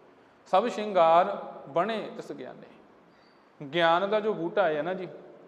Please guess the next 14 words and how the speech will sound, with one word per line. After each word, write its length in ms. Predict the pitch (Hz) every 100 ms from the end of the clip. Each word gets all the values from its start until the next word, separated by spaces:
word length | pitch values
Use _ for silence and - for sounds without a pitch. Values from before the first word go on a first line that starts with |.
| -
ਉਹ 200 | 185 190
ਹਜ਼ੂਰ 220 | 180 185
ਕਹਿੰਦੇ 240 | 185 196 202
ਗੁਰੂ 260 | 170 175
ਨਾਨਕ 400 | 175 165 151 151
ਦੀ 100 | 165 180
ਪਾਵਨ 320 | 151 139 156 170
ਪਰਮਾਤਮਾ 600 | 156 151 139 156 156 156
ਦੀ 200 | 202 220 - - - - - -
ਛੜ 80 | 196
ਦੇ 160 | 202
ਥੱਲੇ 240 | 202 160 135
ਬਹਿੰਦਾ 240 | 127
ਏ। 100 | 127